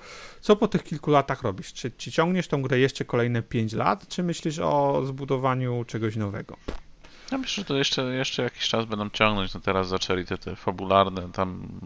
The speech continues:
Speaker 2: ograniczone czasowo wyprawy robić. Coś tam cały czas próbują, testują, zmieniają.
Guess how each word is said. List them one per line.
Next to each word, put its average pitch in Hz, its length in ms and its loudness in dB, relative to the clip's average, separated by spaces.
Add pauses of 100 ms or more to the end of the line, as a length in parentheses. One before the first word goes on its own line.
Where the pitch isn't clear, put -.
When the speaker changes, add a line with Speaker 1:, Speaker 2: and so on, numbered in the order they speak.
Speaker 2:
ograniczone 98 680 0
czasowo 90 540 2
wyprawy 95 520 2
robić. 92 680 -6 (560)
Coś - 180 -2
tam 110 160 0
cały 107 200 0
czas - 160 -2
próbują, 98 540 2
testują, 90 800 0
zmieniają. 92 840 6